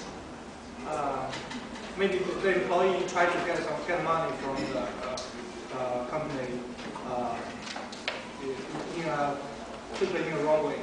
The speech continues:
But I, I, I don't think they are connected with the,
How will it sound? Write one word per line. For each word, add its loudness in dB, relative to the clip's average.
But 4
I, -2
I, 4
I 0
don't 4
think 12
they 10
are 8
connected 6
with 4
the, 0